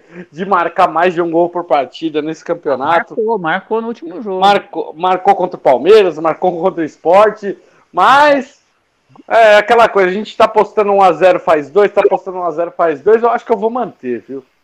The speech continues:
Speaker 1: Eu vou manter esse palpite bem pé no chão, bem, é, pouco otimista, porém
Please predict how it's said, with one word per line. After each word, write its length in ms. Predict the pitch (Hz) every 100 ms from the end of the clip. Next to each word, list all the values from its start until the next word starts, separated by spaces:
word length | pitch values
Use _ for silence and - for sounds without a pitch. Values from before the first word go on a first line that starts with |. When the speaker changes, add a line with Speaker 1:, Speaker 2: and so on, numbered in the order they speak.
| _ _ _ _
Speaker 1:
Eu 160 | 190 190
vou 200 | 156 220
manter 680 | 214 156 - 151 170 190 - _ _
esse 240 | 170 -
palpite 680 | - 165 131 - 185 160 160
bem 220 | 156 175
pé 180 | 180 185
no 140 | 170
chão, 560 | - - 156 180 180 175 _ _ _ _
bem, 420 | 127 175 208 190
é, 60 | 165
pouco 480 | 165 - 226 240 214
otimista, 640 | 202 - 170 208 208 208
porém 640 | 190 185 165 190 202 139